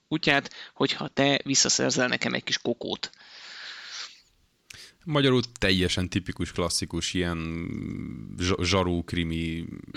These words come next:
Speaker 1: Mm, ja,
Speaker 2: akciófilm.
Speaker 1: igen, csak nem
Speaker 2: De
Speaker 1: annyira,
Speaker 2: jó,
Speaker 1: nem
Speaker 2: ez
Speaker 1: annyira dark.
Speaker 2: ez ilyen egynek jónak
Speaker 1: Ni-, nincs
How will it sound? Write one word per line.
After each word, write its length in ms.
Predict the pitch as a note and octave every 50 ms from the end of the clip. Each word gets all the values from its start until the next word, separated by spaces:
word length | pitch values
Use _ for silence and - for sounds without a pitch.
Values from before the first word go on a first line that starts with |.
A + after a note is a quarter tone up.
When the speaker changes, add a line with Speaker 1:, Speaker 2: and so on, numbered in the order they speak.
| C#4 D4 D#4 D4 B3
Speaker 1:
Mm, 140 | G#3 F3
ja, 300 | D#3 D3 C#3+ C#3 B2+ A#2+
Speaker 2:
akciófilm. 240 | A#2 B2+ A#2+ - -
Speaker 1:
igen, 220 | - - D3+ C3+ -
csak 160 | - - -
nem 160 | A3 A#3+ A#3+
Speaker 2:
De 60 | G#3+
Speaker 1:
annyira, 260 | F3 D#3 D3+ D3+ C#3+
Speaker 2:
jó, 60 | C#3 -
Speaker 1:
nem 140 | E3 F3+
Speaker 2:
ez 60 | F#3 D#3+
Speaker 1:
annyira 260 | D3 C#3 B2+ C3 B2+
dark. 580 | C3 - C3+ C3 B2+ B2 A#2+ - - - - -
Speaker 2:
ez 120 | - A#2
ilyen 180 | B2 C3+ C#3 B2+
egynek 360 | B2+ C#3 A#2 G#2+ G#2 G2 -
jónak 180 | G2+ G2 G2 G2 F#3+
Speaker 1:
Ni-, 60 | G#3+
nincs 60 | -